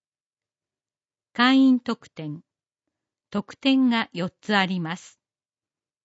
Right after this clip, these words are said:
一、観戦チケットを割引販売。二、限定情報や動画を配信。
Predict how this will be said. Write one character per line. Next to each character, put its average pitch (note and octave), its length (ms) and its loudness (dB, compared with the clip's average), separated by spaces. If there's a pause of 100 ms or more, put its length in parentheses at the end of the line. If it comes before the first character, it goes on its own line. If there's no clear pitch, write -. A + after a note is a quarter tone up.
(200)
一、 F#3 440 -12 (760)
観 B3+ 220 2
戦 B3+ 260 -2
チ - 160 -16
ケ G#3+ 100 -4
ッ F3+ 80 -10 (120)
ト C#3+ 140 -12
を C#3 180 -16 (160)
割 F3+ 280 -2
引 A#3 280 -6
販 F#3 260 -6
売。 C3+ 300 -16 (1200)
二、 F3 240 -6 (760)
限 B3+ 260 0
定 C4+ 240 -2
情 B3 220 0
報 D#3 240 -10
や D3 360 -12
動 A3 300 -2
画 A3+ 220 -4
を G#3+ 60 -6
配 F3+ 260 -8
信。 D#3+ 420 -12